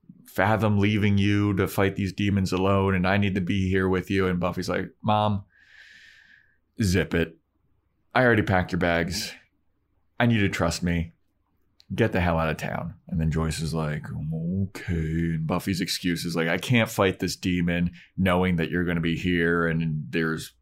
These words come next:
potential harm coming towards you, blah, blah, blah."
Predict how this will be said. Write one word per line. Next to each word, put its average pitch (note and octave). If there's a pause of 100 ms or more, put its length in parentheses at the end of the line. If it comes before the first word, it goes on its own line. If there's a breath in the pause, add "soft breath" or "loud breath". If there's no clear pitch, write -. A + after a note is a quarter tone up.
(140)
potential E2
harm D#2
coming D2+ (440)
towards D#2
you, D2+
blah, E2
blah, -
blah." -